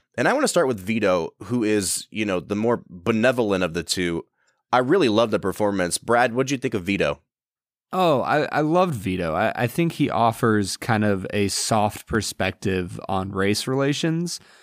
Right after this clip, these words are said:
Speaker 2: where it's okay to admire people who are not the same skin color as you, you know, and,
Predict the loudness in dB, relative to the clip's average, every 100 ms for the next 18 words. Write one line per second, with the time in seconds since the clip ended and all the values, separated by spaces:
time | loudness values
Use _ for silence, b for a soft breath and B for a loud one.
0 | b b -2 2 4 4 4 4 0 -4
1 | -2 0 2 2 0 0 2 2 2 0
2 | 0 2 2 2 0 0 2 2 2 0
3 | -2 -4 -4 -2 -2 -4 -6 -4 2 2
4 | 2 0 0 2 0 -2 -4 -2 -4 -4
5 | -6 -8 -8 -8 -10 -10 -10 -10 -12 -12
6 | -12 -12 -16 b b b b 0 2 4
7 | 4 2 0